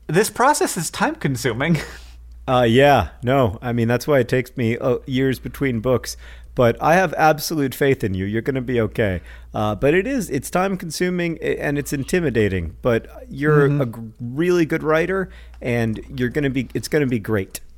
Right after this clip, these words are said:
Speaker 2: I'm not worried. I'm not worried. I am a little worried that you're not going to put all of your energy into the tour because you're gonna have to revise during tour. And I wanna spend the entire tour playing,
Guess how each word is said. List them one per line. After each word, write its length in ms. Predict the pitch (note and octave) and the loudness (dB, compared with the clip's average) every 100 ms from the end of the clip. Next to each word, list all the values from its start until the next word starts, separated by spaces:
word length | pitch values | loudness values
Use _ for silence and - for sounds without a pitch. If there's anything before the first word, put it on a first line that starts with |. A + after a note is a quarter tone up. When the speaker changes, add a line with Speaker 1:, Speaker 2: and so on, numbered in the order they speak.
| - - | -14 -6
Speaker 2:
I'm 140 | B2+ | 0
not 180 | D3 C3 | 2 4
worried. 320 | B2 A2 G#2 | 4 2 2
I'm 140 | B2 B2+ | 0 2
not 240 | E3 D#3 | 4 4
worried. 400 | C#3 B2+ A2 - - | 2 4 2 0 -2
I 140 | C3 | 0
am 120 | B2 | 2
a 40 | C3+ | 2
little 280 | E3+ G#3 | 2 2
worried 400 | E3+ F3 E3+ D#3+ | 2 0 2 0
that 180 | C3 - | 0 -2
you're 160 | C#3 C3+ | 0 0
not 280 | C3+ C3+ - | 2 0 0
going 200 | C#3+ B2+ | -2 -2
to 60 | |
put 200 | B2 C3+ | 0 -2
all 240 | - C#3 D3 | 2 2 2
of 100 | C3 | 0
your 140 | C#3 - | -2 -2
energy 400 | D3 C#3 C#3 C#3 | 0 0 0 -2
into 160 | B2+ | -2
the 120 | A#2 | -4
tour 300 | A2+ C#3+ A2+ | -4 0 0
because 280 | F#2+ G#2 A2 | 2 0 -2
you're 80 | A2 | -2
gonna 180 | B2 A2+ | -2 0
have 140 | A2+ | -2
to 80 | - | -2
revise 400 | A#2 G#2 B2 A#2+ | -4 0 2 2
during 300 | A#2+ A#2+ G#2+ | 0 -2 -4
tour. 340 | G#2 B2 G2+ F#2 - - - | -4 -2 0 -2 -8 -20 -6
And 140 | A2+ | 0
I 60 | C3+ | 2
wanna 220 | D#3 C#3+ | 2 0
spend 280 | - C3+ B2+ | 2 0 2
the 80 | A#2 | 0
entire 400 | G#2+ C#3+ B2 A#2+ | 0 2 2 2
tour 460 | - B2+ A2+ G#2 - - - | 0 2 2 2 -2 -14 -16
playing, 580 | - C#3+ B2+ A#2+ A2+ A2 | -2 2 4 4 4 2